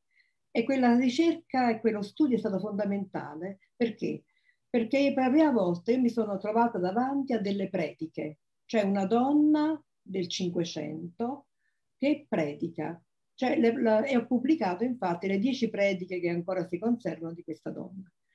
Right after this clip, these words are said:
E mi ha sorpreso perché nel millecinquecentosette, Domenica da Paradiso, così si chiama Domenica Narducci,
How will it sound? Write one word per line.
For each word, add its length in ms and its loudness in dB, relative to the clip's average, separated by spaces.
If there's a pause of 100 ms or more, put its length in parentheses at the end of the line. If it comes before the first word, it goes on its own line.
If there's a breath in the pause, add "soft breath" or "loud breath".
(300)
E 220 2
mi 120 2
ha 60 2
sorpreso 580 0
perché 300 0
nel 160 0
millecinquecentosette, 1300 -2
Domenica 580 0
da 140 -6
Paradiso, 640 -2
così 240 -2
si 100 -8
chiama 240 -2
Domenica 480 -2
Narducci, 720 -6